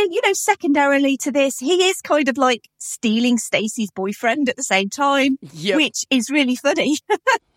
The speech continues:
Speaker 1: But I love Wallace Wells. I think Kieran Culkin is fantastic, and I want Wallace Wells to be my best friend. <laughs>
Speaker 2: Yeah, I,
Speaker 1: Please,
Speaker 2: I
Speaker 1: please,
Speaker 2: had the
Speaker 1: Wallace, be
Speaker 2: exact
Speaker 1: my
Speaker 2: same
Speaker 1: friend.
Speaker 2: answer. Good answer,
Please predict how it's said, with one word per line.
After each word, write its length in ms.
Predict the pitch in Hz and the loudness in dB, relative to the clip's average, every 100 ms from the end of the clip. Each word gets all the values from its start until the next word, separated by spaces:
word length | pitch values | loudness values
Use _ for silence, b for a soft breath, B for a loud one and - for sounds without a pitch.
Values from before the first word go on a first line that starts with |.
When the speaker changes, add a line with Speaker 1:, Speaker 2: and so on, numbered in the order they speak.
| _ _ | _ _
Speaker 1:
But 260 | 294 277 247 _ | 0 2 0 _
I 300 | 262 277 277 254 | 0 2 2 2
love 220 | 262 233 | 0 0
Wallace 320 | 247 233 - | 0 0 0
Wells. 500 | 233 226 196 202 - - - | 2 2 0 -4 -8 -8 -2
I 140 | 226 | -2
think 300 | - 233 220 _ - - | 0 0 -2 _ -20 -6
Kieran 260 | 247 233 | 0 2
Culkin 480 | 202 214 190 214 196 - | 2 0 -2 -2 -2 -4
is 260 | 208 190 | -4 -4
fantastic, 680 | - 185 196 196 - 196 - - | -4 -4 -4 -4 -2 -2 -2 -2
and 420 | 190 185 185 185 - _ _ _ | 2 2 0 -4 -8 _ _ _
I 300 | 233 247 254 | 0 2 2
want 380 | 208 240 233 220 _ - | 2 2 2 -2 _ -2
Wallace 300 | 220 220 - | 0 0 0
Wells 240 | 214 220 | 0 0
to 80 | 220 | -2
be 120 | 226 | 0
my 140 | 214 233 | 0 0
best 220 | 247 - | -2 -6
friend. 340 | - 233 269 - | -8 -6 -6 -8
<laughs> 40 | _ _ _ _ - | _ _ _ _ -4
Speaker 2:
Yeah, 200 | 240 247 | 0 2
I, 300 | 254 269 269 - | 2 2 0 -2
Speaker 1:
Please, 100 | - | -2
Speaker 2:
I 320 | 285 262 277 277 | 0 2 2 2
Speaker 1:
please, 180 | 320 - | 0 2
Speaker 2:
had 60 | |
the 40 | 415 | 0
Speaker 1:
Wallace, 240 | 359 415 | 0 -2
be 100 | 415 | 0
Speaker 2:
exact 60 | 311 | 0
Speaker 1:
my 60 | 349 | 0
Speaker 2:
same 100 | 269 | 0
Speaker 1:
friend. 160 | 339 | 0
Speaker 2:
answer. 260 | 311 202 143 _ _ _ _ - | 0 -4 -10 _ _ _ _ -6
Good 160 | 302 311 | 0 2
answer, 460 | 311 - 220 151 | 0 -2 -6 -6